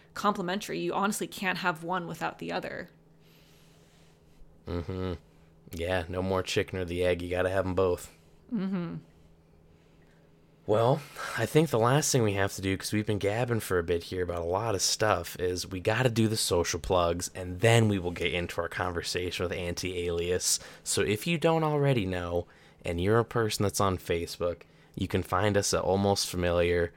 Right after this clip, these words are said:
Speaker 2: If you're on the gram, I'm not saying Instagram, 'cause it's twenty twenty-two. I'm leaving the Insta in the past. I'm just calling it the gram. I'm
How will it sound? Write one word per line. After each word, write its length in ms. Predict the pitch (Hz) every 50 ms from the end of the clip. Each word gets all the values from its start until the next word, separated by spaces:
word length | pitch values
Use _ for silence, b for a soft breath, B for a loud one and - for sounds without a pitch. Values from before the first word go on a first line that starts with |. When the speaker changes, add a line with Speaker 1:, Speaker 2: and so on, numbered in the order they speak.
| B B B B B
Speaker 2:
If 220 | - 87 85 -
you're 120 | - 90 90
on 160 | 92 90 87
the 80 | 85 85
gram, 640 | 87 95 101 104 104 107 107 104 104 104 104 107 107 - - - -
I'm 80 | - 101
not 180 | 92 95 92
saying 220 | - - 90 90 90
Instagram, 760 | 90 87 - - - 85 - 90 90 87 87 85 85 85 85
'cause 120 | - -
it's 100 | - -
twenty 260 | - - 101 90 87
twenty-two. 560 | - - - 92 90 85 - - 95 92 87 85
I'm 100 | 87 90
leaving 240 | 90 87 85 87 87
the 80 | 85
Insta 340 | - 87 90 90 - - -
in 100 | 90 85
the 60 | -
past. 400 | - - - 101 98 98 - -
I'm 60 | 90
just 140 | 87 87 -
calling 240 | - - 92 92 90
it 120 | 85 -
the 40 | -
gram. 600 | - - 92 98 104 104 104 101 104 101 101 101
I'm 60 | 120